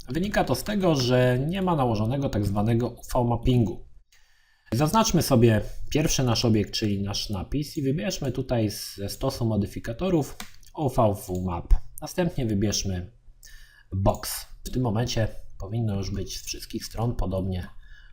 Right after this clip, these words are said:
tekstura rozłożona. Ok. To samo zróbmy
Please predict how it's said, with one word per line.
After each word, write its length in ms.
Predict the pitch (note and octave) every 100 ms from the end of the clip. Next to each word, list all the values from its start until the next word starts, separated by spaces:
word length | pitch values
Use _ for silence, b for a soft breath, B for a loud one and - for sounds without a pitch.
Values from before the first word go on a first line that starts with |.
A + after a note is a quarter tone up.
| -
tekstura 420 | F#2 - A2 G2
rozłożona. 800 | F#2+ F2+ F2+ F#2 F2+ G#2+ F3+ F3+ - - -
Ok. 100 | - D3 F#3 E3+ - -
To 100 | F3
samo 300 | F3 D3 A#2+
zróbmy 500 | A#2 G2+ F#2+ F2